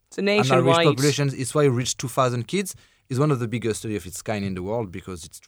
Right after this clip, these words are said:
Speaker 2: pretty hard to do this. So we had a m-, really beautiful team in D C U able to do that survey. So that's when we said two thousand kids, from a research perspective, you can say it's representative of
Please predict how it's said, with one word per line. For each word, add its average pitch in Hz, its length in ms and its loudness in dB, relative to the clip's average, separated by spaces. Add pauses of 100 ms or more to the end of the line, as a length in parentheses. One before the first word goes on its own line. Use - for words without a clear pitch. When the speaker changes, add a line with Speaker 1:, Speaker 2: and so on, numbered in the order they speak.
Speaker 2:
pretty 104 180 -8
hard 107 280 -10
to 143 80 -12
do 139 100 -8
this. 185 260 -6 (320)
So - 140 -10
we 117 120 0
had 120 100 2
a 110 40 -2
m-, 110 420 -2
really 131 240 2
beautiful 107 340 -6
team 104 240 -8
in 98 80 -4
D 95 100 -6
C 92 160 -10
U 98 220 -8
able 92 160 -10
to 87 320 -14 (220)
do 101 120 -10
that 82 200 -8
survey. 90 420 -10 (300)
So 120 60 -8
that's 123 220 -2
when 131 200 -2
we 127 80 -4
said 143 200 -6
two 139 100 -10
thousand 135 340 -6
kids, 165 300 -8 (280)
from 113 220 -8
a 117 40 -4
research 120 360 -6
perspective, 117 400 -6
you 98 80 -10
can 101 180 -6
say 101 140 -6
it's - 200 -14
representative 87 840 -12
of 76 260 -14